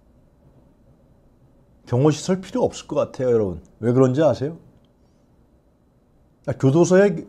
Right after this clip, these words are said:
그 교도관들이 다 지켜주잖아요. 네? 사저 개입, 국민 세금으로 짓지 마세요. 경호시설 짓지 마세요. 교도소에요,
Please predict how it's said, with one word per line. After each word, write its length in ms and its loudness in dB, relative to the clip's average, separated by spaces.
그 220 0
교도관들이 520 4
다 100 2
지켜주잖아요. 1000 -2
네? 340 -10
사저 460 4
개입, 420 2
국민 300 0
세금으로 440 4
짓지 280 -8
마세요. 500 -2
경호시설 480 2
짓지 240 -12
마세요. 360 -2
교도소에요, 1000 0